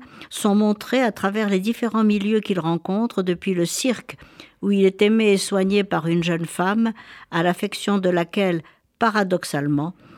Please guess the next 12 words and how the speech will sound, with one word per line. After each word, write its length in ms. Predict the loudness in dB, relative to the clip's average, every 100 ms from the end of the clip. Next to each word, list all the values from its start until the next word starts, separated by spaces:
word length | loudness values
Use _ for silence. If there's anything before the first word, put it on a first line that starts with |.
| -14
les 180 | -2 0
défenseurs 680 | 2 0 0 -4 -2 -4 -2
des 240 | 0 2
animaux 420 | 2 2 2 2 0
l'arrachent 560 | 0 -2 -2 -2 -4
pour 240 | -6 -4 -2
le 80 |
livrer 500 | -2 -2 -2 -2 -4 -4 -16 -20 -6
à 140 | -2 0
la 140 | 0
jungle 460 | 0 0 0 -2 0
humaine. 560 | 2 2 2 0 -4